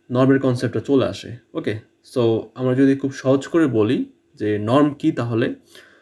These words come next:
নর্ম আমরা বলতে পারি একটা, এক ধরনের ফাংশন, যেটা মূলত কি করে, আমাদের য-, যখন আমরা ভেক্টর স্পেসে কাজ করি, তখন টোটাল লে-, মানে length of vector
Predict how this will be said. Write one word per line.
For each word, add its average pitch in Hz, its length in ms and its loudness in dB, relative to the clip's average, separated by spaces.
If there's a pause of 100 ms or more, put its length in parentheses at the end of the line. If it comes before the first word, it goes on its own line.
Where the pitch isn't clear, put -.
(160)
নর্ম 208 300 4
আমরা 147 320 2
বলতে 139 300 2
পারি 127 120 2
একটা, 117 140 -6
এক 113 160 -6
ধরনের 117 180 0
ফাংশন, 185 640 2 (880)
যেটা 139 240 4
মূলত 185 240 6
কি 196 200 -6
করে, 196 280 -2 (420)
আমাদের 143 320 -2
য-, 147 160 0
যখন 151 200 -4
আমরা 170 120 0
ভেক্টর 135 380 4
স্পেসে 196 420 0
কাজ - 280 -2
করি, 156 460 -2
তখন 180 520 -6
টোটাল 151 480 2
লে-, 135 220 2
মানে 107 280 -2
length 180 440 4
of 139 120 0
vector 127 420 2